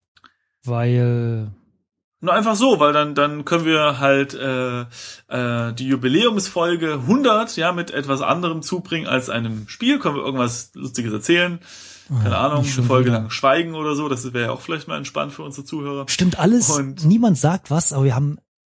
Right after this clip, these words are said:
Speaker 1: unendlich viel Textkapitel und, äh, Kapitelmarken drinne.
Speaker 2: Oh ja.
Speaker 1: Also
Speaker 2: Und man hört uns ab und zu mal
Speaker 1: Textkapitelmarken, würde ich
Speaker 2: schnaufen.
Speaker 1: sagen.
Speaker 2: Genau.
Speaker 1: Ja.
Speaker 2: Und, äh, so als Ambient-Geräusch, wenn man, wenn man irgendwie alleine in der Wohnung ist und ab und zu mal jemand braucht, der schnauft.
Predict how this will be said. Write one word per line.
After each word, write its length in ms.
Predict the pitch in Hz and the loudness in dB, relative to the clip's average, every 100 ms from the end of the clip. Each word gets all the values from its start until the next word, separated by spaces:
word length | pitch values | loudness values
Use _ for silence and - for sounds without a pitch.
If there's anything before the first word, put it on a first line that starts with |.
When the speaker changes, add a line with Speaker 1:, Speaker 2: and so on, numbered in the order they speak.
| - | -4
Speaker 1:
unendlich 560 | 240 220 185 165 147 | -2 2 2 2 0
viel 120 | - 139 | 0 0
Textkapitel 840 | 156 - - - - - 139 131 | 0 -2 -6 -6 -4 -4 -2 -2
und, 280 | 127 120 120 | -2 -8 -10
äh, 280 | 131 127 127 | -12 -10 -12
Kapitelmarken 840 | - 123 139 139 123 127 143 135 120 | -8 -6 -2 -2 -2 -4 -6 -6 -4
drinne. 340 | 117 110 107 - | -4 -6 -8 -6
Speaker 2:
Oh 100 | 147 | 2
ja. 280 | 143 120 110 | 4 4 2
Speaker 1:
Also 160 | 131 123 | 2 2
Speaker 2:
Und 140 | 110 | 4
man 140 | 143 135 | 4 6
hört 160 | 160 165 | 6 6
uns 120 | 143 | 4
ab 100 | 120 | 4
und 80 | 120 | 2
zu 80 | 113 | 2
mal 120 | 135 | 2
Speaker 1:
Textkapitelmarken, 0 | |
würde 20 | |
ich 60 | 117 | 0
Speaker 2:
schnaufen. 440 | 127 120 160 120 | 0 0 0 -4
Speaker 1:
sagen. 240 | 156 113 - - | -6 -8 -14 -10
Speaker 2:
Genau. 280 | 127 135 - _ - - - - - | -8 -8 -10 _ -20 -20 -20 -10 -2
Speaker 1:
Ja. 100 | 123 | 0
Speaker 2:
Und, 600 | - 139 143 143 143 139 139 - - | 2 4 4 2 -2 -4 -6 -10 -6
äh, 800 | 143 139 139 135 135 131 131 131 | -4 -2 -2 -4 -4 -6 -8 -8
so 160 | 120 139 | 2 2
als 140 | 131 | 4
Ambient-Geräusch, 720 | 135 147 135 107 - 110 113 | 0 2 2 0 -4 -10 -8
wenn 100 | 113 | -6
man, 220 | 113 110 117 | -8 -10 -10
wenn 80 | 113 | -10
man 100 | 110 | -8
irgendwie 220 | 120 117 | -6 -2
alleine 320 | 113 113 135 | 2 4 4
in 60 | 131 | 4
der 120 | 120 | 2
Wohnung 260 | 123 135 143 | 2 0 0
ist 120 | 135 | -2
und 60 | 131 | -2
ab 100 | 120 | -4
und 100 | 123 | -4
zu 80 | 131 | -4
mal 80 | 123 | -2
jemand 220 | 120 117 | -2 -4
braucht, 240 | 123 113 | -6 -6
der 60 | 113 | -6
schnauft. 380 | - 120 170 | -4 -4 -4